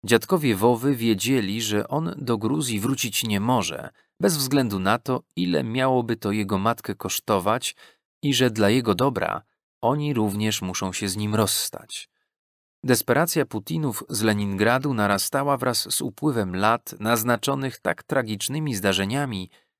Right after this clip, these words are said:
jak wojna i śmierć. Ich pierwszy synek zmarł na początku wojny. Drugi, niemal trzyletni, chory na difteryt,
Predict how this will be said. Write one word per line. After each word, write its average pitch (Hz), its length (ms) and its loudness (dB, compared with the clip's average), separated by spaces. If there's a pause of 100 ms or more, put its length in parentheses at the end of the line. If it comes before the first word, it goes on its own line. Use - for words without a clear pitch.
jak 107 220 4
wojna 123 560 4
i 123 80 -6
śmierć. - 720 -6 (680)
Ich 120 140 -2
pierwszy - 360 0
synek - 540 -6 (280)
zmarł 110 420 2
na 107 120 2
początku 104 460 -4
wojny. 78 520 -6 (500)
Drugi, 101 540 0
niemal 101 340 -2
trzyletni, 107 760 -2 (360)
chory 156 240 4
na 117 260 2
difteryt, 131 720 0